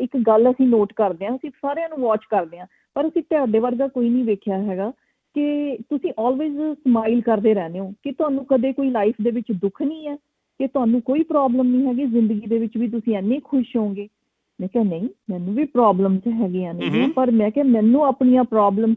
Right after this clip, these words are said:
Speaker 1: ਤੋਂ ਵੱਧ ਕੇ ਮੈਨੂੰ ਜਿਹੜੀ ਗੋਡ ਨੇ ਗਿਫਟ ਕਰੀ ਆ, ਉਹ ਸਮਾਈਲ ਹੈ। ਜਿਹੜੀ ਉਹ ਸਮਾਈਲ ਹੈ ਨਾ, ਉਹ ਮੈਨੂੰ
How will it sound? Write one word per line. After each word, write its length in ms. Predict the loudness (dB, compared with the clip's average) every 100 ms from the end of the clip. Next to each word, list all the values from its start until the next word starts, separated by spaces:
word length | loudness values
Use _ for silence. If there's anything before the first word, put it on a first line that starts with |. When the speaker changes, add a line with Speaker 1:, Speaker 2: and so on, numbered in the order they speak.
| -2
Speaker 1:
ਤੋਂ 120 | -6
ਵੱਧ 280 | -2 -4 -4
ਕੇ 240 | -10 -14 -14 _ _ _ -2
ਮੈਨੂੰ 360 | 0 2 2
ਜਿਹੜੀ 200 | 2 0
ਗੋਡ 340 | 0 0 0 -2
ਨੇ 140 | -4
ਗਿਫਟ 320 | -2 -4 -4 -6
ਕਰੀ 200 | -4 -4
ਆ, 80 |
ਉਹ 100 | -4
ਸਮਾਈਲ 540 | -6 -6 -6 -6 -10 -14
ਹੈ। 120 | -18 _ _ _ _ -2
ਜਿਹੜੀ 160 | 0
ਉਹ 200 | 2 0
ਸਮਾਈਲ 580 | -2 0 2 4 4 2
ਹੈ 80 | 0
ਨਾ, 120 | -2
ਉਹ 220 | -2 2
ਮੈਨੂੰ 400 | 2 4 4 2